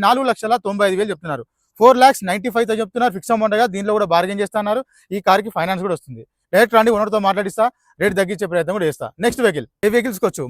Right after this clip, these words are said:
మారుతి స్విఫ్ట్ విఎక్స్ఐ రెండు వేల ఇరవై రెండు మోడల్ పెట్రోల్ వేరియంట్ వెహికల్. వెహికల్ యొక్క డ్రైవర్ వచ్చేసి సిక్స్టీ ఎయిట్ థౌసండ్ డ్రైవర్ మాత్రమే. టోటల్ షోరూమ్ ట్రాక్ కూడా ఉంది వెహికల్కి. వెహికల్కి వచ్చేసి నాలుగు టైర్లు సీల్ టైర్లు ఉన్నాయి, వందకి వంద శాతం సీల్ టైర్లు వేసి ఉన్నాయి. వెహికల్ యొక్క ధర వచ్చేసి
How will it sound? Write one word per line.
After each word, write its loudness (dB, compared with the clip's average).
మారుతి 4
స్విఫ్ట్ -6
విఎక్స్ఐ 2
రెండు -2
వేల 6
ఇరవై 2
రెండు 0
మోడల్ 2
పెట్రోల్ 4
వేరియంట్ 2
వెహికల్. -2
వెహికల్ 2
యొక్క 6
డ్రైవర్ 6
వచ్చేసి -2
సిక్స్టీ -6
ఎయిట్ 2
థౌసండ్ 0
డ్రైవర్ 2
మాత్రమే. 0
టోటల్ 0
షోరూమ్ 2
ట్రాక్ 0
కూడా -4
ఉంది -4
వెహికల్కి. -6
వెహికల్కి 2
వచ్చేసి 0
నాలుగు 4
టైర్లు 2
సీల్ 0
టైర్లు 2
ఉన్నాయి, 0
వందకి 0
వంద -2
శాతం -2
సీల్ -2
టైర్లు 4
వేసి -2
ఉన్నాయి. 0
వెహికల్ 0
యొక్క 4
ధర 6
వచ్చేసి -2